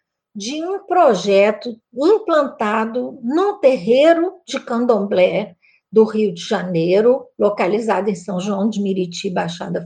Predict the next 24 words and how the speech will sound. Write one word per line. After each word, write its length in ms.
Fluminense, 680
que 100
é 100
o 120
Ilê 360
Omolu 480
Oxum, 460
liderado 760
por 120
mãe 340
Meninazinha 840
de 120
Oxum. 560
Porque 760
esse 360
terreiro 680
desenvolveu, 1400
é, 180
projetos 1400
de 200
prevenção 760
à 40
violência 600
doméstica. 960